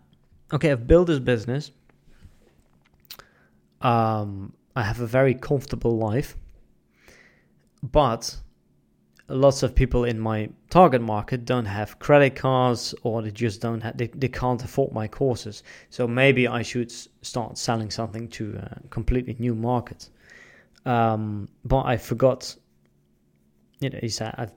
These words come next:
I've built this audience on YouTube, but I forgot really how I did it. So,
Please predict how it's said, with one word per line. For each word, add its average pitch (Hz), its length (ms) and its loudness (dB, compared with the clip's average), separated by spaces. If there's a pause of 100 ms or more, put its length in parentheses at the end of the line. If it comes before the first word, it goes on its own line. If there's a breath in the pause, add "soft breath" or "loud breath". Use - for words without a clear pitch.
(100)
I've - 180 -14
built 139 220 4
this 117 300 -4 (400)
audience 156 360 6
on 117 60 2
YouTube, 135 540 0 (580 loud breath)
but 135 120 4
I 135 60 8
forgot 143 320 4
really 139 260 2
how 135 280 2
I 127 100 6
did 131 240 8
it. 104 280 -6 (640 soft breath)
So, 127 840 4